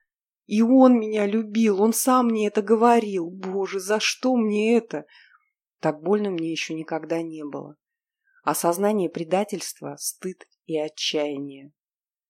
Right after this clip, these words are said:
За потоком мыслей я не услышала, как ко мне кто-то подошел и схватил лицо рукой. "Милая, ты такая сладкая, ты очень хороша,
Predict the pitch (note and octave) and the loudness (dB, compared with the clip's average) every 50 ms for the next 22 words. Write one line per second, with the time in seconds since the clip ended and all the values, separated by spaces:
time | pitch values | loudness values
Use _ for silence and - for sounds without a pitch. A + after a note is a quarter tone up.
0 | _ _ _ _ - D3 D3+ D3 - D#3+ D#3+ - G#3 G3+ - E3+ D#3 D#3 D#3 F3 | _ _ _ _ -10 -6 -4 -2 0 0 0 0 -2 -4 -4 -4 -4 -4 -4 -4
1 | F#3+ - - E3 D3+ D3 D3+ D#3 D#3+ E3 E3+ E3 - - G3+ A3 A3 - - D#3+ | -4 -6 -8 -10 -6 -4 -2 -2 -2 -4 -6 -6 -6 -6 -6 -6 -6 -6 -8 -8
2 | C#3+ C3+ - - D3 - - - D3 D#3 F3 F#3+ F3+ - - D#3 D#3 - D#3+ - | -8 -10 -10 -10 -12 -8 -6 -4 -2 -2 -4 -4 -6 -6 -6 -6 -6 -6 -6 -6
3 | D#3 D3 D3+ D3+ - - F3+ E3+ F3 - _ - D3 - - - D3 D3 - - | -4 -4 -4 -4 -4 -6 -6 -8 -8 -8 _ -12 -12 -10 -6 -6 -6 -6 -6 -6
4 | E3 D#3 D3+ D3 D3 - - D3+ C#3+ D3+ D3 - - D3+ C#3+ C3+ C3 C3+ _ _ | -6 -6 -6 -8 -8 -6 -6 -6 -6 -6 -8 -8 -6 -6 -4 -4 -6 -10 _ _
5 | _ _ _ _ _ _ _ _ _ _ _ _ _ _ - D#3 D3 D#3+ E3+ F3+ | _ _ _ _ _ _ _ _ _ _ _ _ _ _ -10 -6 -2 0 0 0
6 | F3+ F3 D#3 C#3 C3 C3 - _ _ _ _ _ _ - E3 D3+ - E3+ F3 - | 0 0 -2 -4 -6 -10 -16 _ _ _ _ _ _ -10 -8 -4 -4 -4 -2 -2
7 | G#3 F#3+ F3 E3+ - - - F3+ F3 F3+ G3 - - _ - D3 C3 C3 C3+ C#3 | -2 -4 -4 -4 -8 -10 -6 -4 -4 -4 -4 -6 -10 _ -12 -12 -12 -12 -14 -20
8 | _ _ _ _ _ _ - G#3+ G#3+ C3+ A#3 A#3+ A3 E3+ - - - D#3 C#3+ - | _ _ _ _ _ _ -2 0 2 2 2 0 0 -2 -4 -8 -10 -10 -12 -10
9 | - D3+ D3 D3 D3 - - - - C#3+ C3 C3+ - | -8 -6 -6 -6 -6 -6 -8 -8 -8 -10 -12 -14 -16